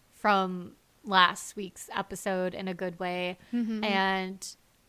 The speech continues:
Speaker 1: I was, like, really upset with Richard, but I was also starting to get a little peeved with Emily, just, like,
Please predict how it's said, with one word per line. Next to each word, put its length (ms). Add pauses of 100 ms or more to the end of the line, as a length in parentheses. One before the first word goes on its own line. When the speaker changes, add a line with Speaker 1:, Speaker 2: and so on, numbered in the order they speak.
Speaker 1:
I 300
was, 220
like, 180
really 300
upset 360
with 220
Richard, 500
but 120
I 160
was 160
also 340
starting 380
to 80
get 200
a 80
little 800
peeved 320
with 180
Emily, 400
just, 220
like, 260